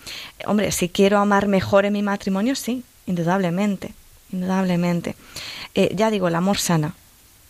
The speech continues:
¿no? Por lo que, em, mi relación con el otro puede ser sanadora, claro que sí. Eh, pero sí, creo que sí que es importante una preparación,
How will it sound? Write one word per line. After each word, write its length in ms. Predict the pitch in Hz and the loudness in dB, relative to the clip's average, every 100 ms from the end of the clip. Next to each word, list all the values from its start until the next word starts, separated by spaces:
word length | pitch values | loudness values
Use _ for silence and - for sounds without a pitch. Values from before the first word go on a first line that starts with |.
| - | -8
¿no? 160 | 208 240 | -4 -2
Por 180 | - 170 | 0 0
lo 140 | 170 | 0
que, 220 | 175 160 - - - - - | 2 0 -2 -16 -18 -20 -8
em, 540 | - 180 175 165 160 - - - | 2 4 4 4 2 0 -6 -6
mi 140 | 190 185 | -2 0
relación 340 | 180 165 180 | 2 0 0
con 120 | 202 | 0
el 100 | 196 | 0
otro 160 | 185 185 | 0 0
puede 180 | 190 175 | 0 0
ser 160 | 185 | -2
sanadora, 560 | 165 170 156 156 156 165 - | -4 -2 0 0 -2 -6 -8
claro 240 | 175 170 | -4 -2
que 100 | 165 156 | -2 -6
sí. 240 | - 170 - - - - - - | -6 -8 -10 -20 -18 -18 -8 0
Eh, 560 | 180 175 170 165 165 - | 4 4 4 4 2 2
pero 140 | 180 | 0
sí, 160 | - 196 | 0 -4
creo 180 | 190 | -4
que 80 | 196 | -4
sí 100 | - | -6
que 80 | 202 | -4
es 60 | 190 | -4
importante 460 | 185 185 185 180 | -4 -4 -4 -4
una 400 | 185 180 175 175 - | -2 -2 0 -2 0
preparación, 800 | 190 185 180 165 190 185 214 | 0 0 -2 -2 -2 0 -2